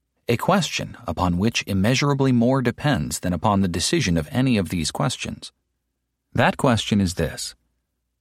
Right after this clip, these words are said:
"What shall I do then with Jesus, which is called Christ?"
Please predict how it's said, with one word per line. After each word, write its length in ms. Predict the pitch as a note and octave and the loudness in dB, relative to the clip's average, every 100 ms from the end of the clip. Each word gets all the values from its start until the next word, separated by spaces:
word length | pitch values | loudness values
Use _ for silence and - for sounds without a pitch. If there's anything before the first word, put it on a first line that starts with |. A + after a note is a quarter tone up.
| _ | _
"What 280 | G#2+ E3 D#3 | 0 0 0
shall 280 | - D3 C#3 | 0 2 2
I 100 | A#2+ | 2
do 280 | G#2 D3+ | 0 -4
then 260 | C3 C#2 F#2 | -4 -4 -2
with 200 | G2 - | -4 -4
Jesus, 540 | G#2 B2+ D#3 D#2 - | -2 -2 0 -4 -2
which 160 | F2+ - | -4 -4
is 80 | G2 | -2
called 300 | - G2+ G2 | 0 0 0
Christ?" 500 | - C3+ F2+ - | -2 -2 -2 -6